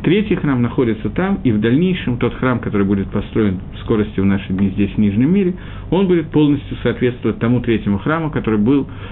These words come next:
появился Башамаем в тот момент, когда был разрушен первый храм. Одновременно. Бато-, Батозман. Не было секунды, когда этого храма не было. Поэтому, когда мы молимся, «В Лерушалайме Реха Брахамим Ташуф и Тишкон»,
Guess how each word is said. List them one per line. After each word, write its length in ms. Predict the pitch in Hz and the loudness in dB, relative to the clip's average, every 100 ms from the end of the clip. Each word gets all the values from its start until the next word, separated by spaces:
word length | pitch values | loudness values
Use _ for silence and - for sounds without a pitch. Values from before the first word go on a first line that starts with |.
| - - | -6 2
появился 640 | 127 123 165 139 - 104 92 | 4 6 4 2 -2 -6 -4
Башамаем 600 | 101 - 127 175 170 170 - - - - | -4 0 0 2 -2 -6 -12 -16 -14 -4
в 60 | |
тот 160 | 127 117 | -2 2
момент, 380 | 117 139 156 147 | 2 2 2 0
когда 240 | 113 113 | 0 2
был 160 | 110 98 | 2 2
разрушен 480 | 101 113 117 110 | 0 0 -2 -2
первый 320 | 101 104 98 92 | 0 0 0 -2
храм. 280 | 80 78 87 | -4 -4 -2
Одновременно. 680 | 98 104 110 113 107 87 - | 2 4 4 4 2 0 -4
Бато-, 280 | - 95 123 | -4 0 0
Батозман. 680 | 113 113 117 139 107 95 90 | 2 0 0 0 2 2 2
Не 120 | 143 | 2
было 180 | 147 120 - | 2 0 -2
секунды, 420 | - - 190 156 | -4 0 2 0
когда 280 | 143 104 104 | 0 -2 0
этого 360 | 110 110 98 - - | 0 0 0 -2 -2
храма 240 | 117 110 | 0 2
не 120 | 90 | 0
было. 200 | - - - - - - - | -2 -8 -12 -12 -12 -12 -2
Поэтому, 340 | 196 247 240 | 2 2 0
когда 260 | 208 196 196 | 0 0 2
мы 120 | 190 | 4
молимся, 500 | 180 175 110 - - - - - - - - - - - - - | 4 2 0 -4 -12 -14 -14 -14 -14 -14 -12 -12 -12 -12 -12 -2
«В 60 | 123 | 2
Лерушалайме 600 | 180 185 202 247 247 233 | 4 2 2 2 4 2
Реха 240 | 226 220 | 2 2
Брахамим 460 | 190 196 208 180 156 | 2 0 0 0 0
Ташуф 340 | 151 - 156 | -2 0 0
и 60 | 127 | -2
Тишкон», 500 | 127 - 190 185 | -4 -4 -2 0